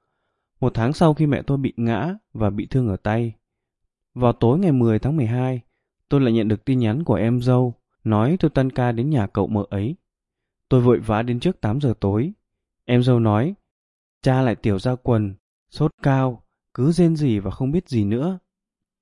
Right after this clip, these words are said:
Cha sống ở đối diện, nên chúng tôi cùng đến thăm ông ấy. Chúng tôi thấy cha sốt đến mức mặt tối sầm, rất khó thở, miệng há hốc và liên tục rên rỉ đau đớn, "A, a, a."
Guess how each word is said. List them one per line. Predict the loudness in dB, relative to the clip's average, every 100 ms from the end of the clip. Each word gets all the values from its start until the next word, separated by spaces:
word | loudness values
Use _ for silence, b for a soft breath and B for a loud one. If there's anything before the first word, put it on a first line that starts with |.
| _ _ _ _ -2
Cha | 0
sống | 2 2 4
ở | 2
đối | 4 2
diện, | 0 -2 -4 _ _ _
nên | -2 0 2 0
chúng | -2 -2
tôi | -2
cùng | -2 -4 -4
đến | -6
thăm | -2 0
ông | 0 -2
ấy. | -2 -4 -6 _ _ _ _ _ _ _ _ _
Chúng | -2 4
tôi | 4 6 4
thấy | 0
cha | 2 0
sốt | 2 0 0
đến | 0 2
mức | 0 _ _ _
mặt | -2 -2 -2
tối | 0 0
sầm, | 2 0 0 -8 _ _
rất | -6 -4 -4
khó | -6
thở, | 0 0 0 -4 _ _ _ _ _
miệng | 0 0 0
há | -4 -2
hốc | -2 -4 _ _ -2
và | 0 2
liên | 0 0
tục | 0 -2
rên | -2 -2
rỉ | 0 -4
đau | -4 -2 0
đớn, | 0 -2 -4 -10 _
"A, | -6 -4 -6 -10 _ -10
a, | -4 -4 -4 -10 _
a." | -6 -4 -4